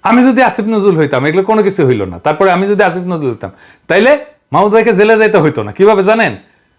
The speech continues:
মাহমুদ ভাই যেই সময় বললেন যে উনি আদালতে আত্মসমর্পণ করে,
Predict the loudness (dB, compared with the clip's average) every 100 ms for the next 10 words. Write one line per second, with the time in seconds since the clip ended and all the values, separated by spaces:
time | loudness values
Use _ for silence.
0 | _ -4 0 2 2 2 2 2 0 2
1 | 2 2 2 0 0 0 0 2 2 0
2 | -2 -6 -4 -6 -6 -4 -4